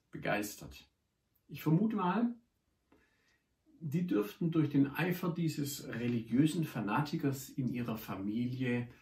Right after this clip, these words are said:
peinlich berührt gewesen sein. Und die einzige Erklärung, die sie dann vorbringen, die wir hier lesen können, ist, unser Bruder muss geisteskrank, er muss verrückt sein. Also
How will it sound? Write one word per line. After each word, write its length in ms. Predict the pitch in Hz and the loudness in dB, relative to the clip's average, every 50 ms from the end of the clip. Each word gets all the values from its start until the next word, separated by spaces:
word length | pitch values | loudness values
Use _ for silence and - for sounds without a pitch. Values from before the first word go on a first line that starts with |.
| - _ _ _ _ | -20 _ _ _ _
peinlich 720 | - - 107 101 104 107 101 104 110 104 - - - - | -8 -6 -4 -2 0 0 0 0 -2 -4 -4 -8 -12 -6
berührt 420 | - 110 104 113 123 123 117 - - | -4 -2 0 0 0 -2 -2 -4 -6
gewesen 360 | - 82 85 82 78 - - | -6 -4 -4 -4 -6 -6 -10
sein. 360 | 73 - - - - 139 - - _ _ _ _ _ _ _ _ - - _ _ _ _ _ _ _ _ _ _ _ _ _ _ _ _ | -10 -12 -10 -12 -12 -12 -14 -16 _ _ _ _ _ _ _ _ -20 -20 _ _ _ _ _ _ _ _ _ _ _ _ _ _ _ _
Und 140 | - 147 | 0 2
die 120 | 135 160 147 | 2 4 4
einzige 380 | 156 - 233 - - 196 175 | 6 6 6 6 4 2 0
Erklärung, 720 | - - - - - 110 110 131 147 156 214 262 294 302 - - - - - - _ _ _ _ _ _ - | -2 -2 -4 -6 -4 -2 0 2 2 4 6 8 8 8 6 4 -4 -14 -20 -20 _ _ _ _ _ _ 4
die 100 | 160 156 | 6 6
sie 180 | 147 - 165 | 6 6 4
dann 240 | 143 143 131 123 117 | 6 6 6 4 4
vorbringen, 800 | - - - - 156 156 156 147 156 147 180 196 226 254 247 220 | 2 -2 2 6 6 6 6 6 6 6 6 8 8 6 4 2
die 160 | - 139 131 | 2 2 2
wir 100 | 127 120 | 2 0
hier 140 | 117 120 120 | 0 0 2
lesen 320 | 113 120 127 127 - 165 156 | 2 0 0 0 0 0 2
können, 160 | 165 160 160 | 4 4 4
ist, 360 | 160 170 156 - - - - - - - - - - _ _ | 4 2 0 -2 -4 -10 -16 -20 -20 -20 -20 -20 -20 _ _
unser 340 | - 214 196 160 - 160 143 | 8 10 10 12 10 10 8
Bruder 680 | - - 123 147 185 208 254 254 240 226 208 - - - 196 | 8 8 6 6 8 8 6 6 6 4 4 2 -2 -2 2
muss 380 | 170 170 165 156 - - - | 4 6 6 6 6 4 2
geisteskrank, 720 | - - 214 214 - - 226 - - - - - 98 - - | 2 4 4 4 4 2 -2 -4 -4 -2 -2 0 0 0 2
er 80 | 110 | 4
muss 240 | 139 185 - - - | 4 6 4 2 -2
verrückt 560 | - - - - 185 - 269 - - - - | -6 -8 0 2 4 4 4 0 -2 -8 -10
sein. 480 | - - - - - - - - - - _ _ _ _ _ _ _ _ _ _ _ _ _ _ _ _ _ - - - - - - - | -8 -6 -6 -6 -8 -10 -12 -12 -14 -18 _ _ _ _ _ _ _ _ _ _ _ _ _ _ _ _ _ -20 -20 -20 -20 -20 -12 -8
Also 400 | - 127 135 120 98 - - | -2 0 2 0 0 -2 -6